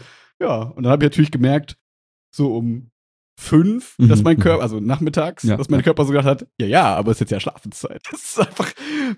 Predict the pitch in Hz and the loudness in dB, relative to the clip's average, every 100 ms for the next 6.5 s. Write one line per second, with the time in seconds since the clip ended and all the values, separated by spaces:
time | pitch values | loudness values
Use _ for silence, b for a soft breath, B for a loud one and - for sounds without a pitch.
0 | - - 160 165 175 170 175 180 - 180 | -12 -6 -4 -4 -4 -6 -4 -4 -4 -6
1 | 165 202 - - 135 135 - 165 131 127 | -6 -8 -10 -8 -6 -6 -6 -6 -4 -2
2 | 139 131 143 165 147 147 135 147 139 147 | -4 -2 0 0 0 -2 -6 -8 -2 -2
3 | 151 127 - - 156 156 160 151 151 - | -2 -6 -2 2 2 4 4 4 2 -2
4 | 143 156 120 104 131 170 95 113 B B | -4 4 4 6 2 2 0 -2 B B
5 | B - 131 131 127 113 120 135 127 - | B -8 -4 -2 -2 -2 -4 -6 -10 -8
6 | 110 117 110 113 | -4 -4 -2 -2